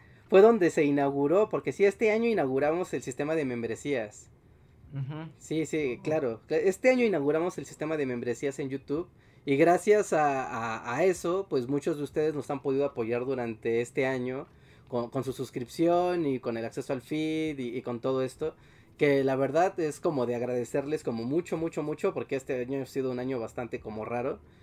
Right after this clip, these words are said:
Speaker 1: Así que gracias a esos aportes y a esa suscripción, eh, siendo miembros de comunidad, en serio nos ayudan como muchísimo.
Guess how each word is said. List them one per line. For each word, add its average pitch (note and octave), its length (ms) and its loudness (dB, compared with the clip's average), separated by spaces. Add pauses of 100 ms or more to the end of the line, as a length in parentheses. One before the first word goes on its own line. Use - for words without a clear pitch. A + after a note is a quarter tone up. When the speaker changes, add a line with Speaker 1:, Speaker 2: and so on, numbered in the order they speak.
(320)
Speaker 1:
Así - 220 -6
que A#2+ 300 0
gracias D3+ 480 0
a B2+ 160 -2
esos D3 240 -8
aportes D3 680 -2
y B2+ 80 -2
a A#2+ 100 -2
esa B2 160 -6
suscripción, D3+ 680 -8 (380)
eh, A2+ 380 -6 (280)
siendo D3 260 0
miembros C#3+ 300 0
de C#3 80 -4
comunidad, C#3 340 -4
en D3 80 -2
serio E3+ 220 0
nos C#3+ 160 -6
ayudan C3+ 240 -2
como A#2 200 -6
muchísimo. D#3 640 -6